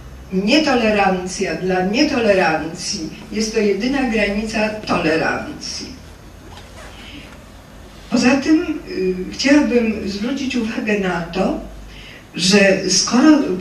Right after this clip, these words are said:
powinna nas charakteryzować tolerancja, życzliwość wobec innych poglądów na świat,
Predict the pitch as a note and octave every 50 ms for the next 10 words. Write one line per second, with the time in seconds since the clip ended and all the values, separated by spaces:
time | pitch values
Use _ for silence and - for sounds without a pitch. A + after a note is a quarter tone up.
0 | - F3+ F3+ - - G#3 F#3 - A3 C4 D4+ D#4+ C#4 A#3+ A#3 - B3 A#3+ G3+ F#3+
1 | F#3 F#3+ - F#3 F3+ F3+ F3+ F#3 B3 C#4 B3+ A3+ G#3+ - - - G3+ F#3 F3 D#3+
2 | D#3+ D#3 E3 G#3+ B3+ B3+ B3 G#3+ - - - - - - - - - - - -
3 | - - - - F#3 F#3 G3 F#3 - - F#3 F#3 A3+ C4+ C#4+ C4+ A#3 G#3 F#3+ G3+
4 | F#3 F#3 F#3 - F#3+ F#3 F#3 F#3+ G3+ - - F#3 F#3 F#3 F#3+ F3 E3+ E3 - F3+
5 | F3+ F3+ F3 F3 F3+ F#3 F3 - - - D3+ - - - - - - - - -